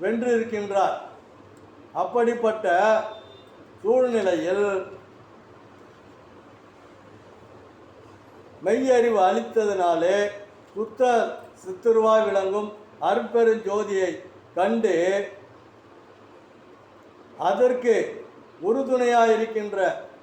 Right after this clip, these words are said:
வல்லப சக்திகள் எல்லாம் மருவியிட இவரை சார்ந்து, இவரை கலந்து, மெய்யறிவை, கடவுள் அறிவு என்கின்ற மெய்யறிவு அளித்து, அந்த அருள் ஞான அமுதத்தை ஊட்டி,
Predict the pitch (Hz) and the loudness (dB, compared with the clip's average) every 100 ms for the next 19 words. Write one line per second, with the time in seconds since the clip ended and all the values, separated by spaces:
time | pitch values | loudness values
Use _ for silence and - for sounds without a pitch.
0 | - 143 190 240 247 233 226 196 196 247 | -14 -4 -2 2 2 2 0 0 -2 -4
1 | 233 226 208 202 208 208 185 - - - | 0 0 0 -2 0 0 -2 -10 -20 -20
2 | - 170 220 240 247 240 220 214 190 190 | -4 0 0 0 -4 -2 -2 -2 -2 -2
3 | 214 214 220 220 - - - - - - | -2 0 -2 -2 -8 -18 -20 -20 -20 -2
4 | 180 233 247 233 196 196 214 208 - - | 2 4 2 0 -2 -2 -2 -6 -16 -20
5 | - 170 196 226 214 190 185 233 233 208 | -12 -4 0 0 0 0 0 0 -2 -2
6 | 202 202 208 - - - - - - - | -2 -2 -6 -14 -20 -20 -20 -20 -20 -20
7 | - - - - - - - - - 180 | -20 -20 -20 -20 -20 -20 -20 -20 -4 -2
8 | 262 262 233 226 202 185 180 208 247 247 | 2 2 4 4 0 -2 -2 0 2 2
9 | 247 208 208 240 240 226 220 214 214 190 | 2 0 0 -2 0 0 0 -4 -4 -4
10 | 196 226 233 220 196 180 196 - 202 208 | -4 0 2 2 2 -2 -2 -6 -4 -4
11 | 214 - - - - 160 214 220 208 196 | -4 -10 -20 -20 -6 -4 0 2 4 4
12 | 233 254 233 190 214 240 233 214 220 220 | 2 -2 -4 -2 0 0 0 0 0 0
13 | 220 220 196 190 220 214 208 208 | -2 -2 -6 -4 -4 -6 -6 -2